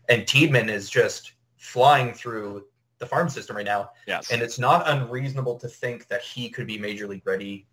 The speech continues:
Speaker 1: by next year. Mm-hmm. You know, given the only setback that he might have is the workload, right? He,
Speaker 2: Hmm.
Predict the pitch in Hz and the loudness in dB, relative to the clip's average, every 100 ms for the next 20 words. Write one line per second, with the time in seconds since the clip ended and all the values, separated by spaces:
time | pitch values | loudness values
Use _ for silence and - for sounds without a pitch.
0 | _ - 104 101 - 123 98 95 131 127 | _ 0 2 0 -2 -2 -2 -2 -4 -4
1 | 131 - 135 104 - 147 147 147 135 - | -6 -4 -2 -2 0 6 6 6 0 -6
2 | _ _ - 156 175 135 143 135 123 123 | _ _ 4 6 6 4 2 4 0 -2
3 | 110 131 120 110 113 107 98 107 101 101 | -4 -6 -6 -6 -4 -4 -4 -10 -12 -12
4 | 104 110 - 90 - _ - - _ 98 | -6 -6 -4 -8 -8 _ -20 -20 _ -6
5 | 95 - 120 120 107 - | -6 -6 -2 -2 -4 -10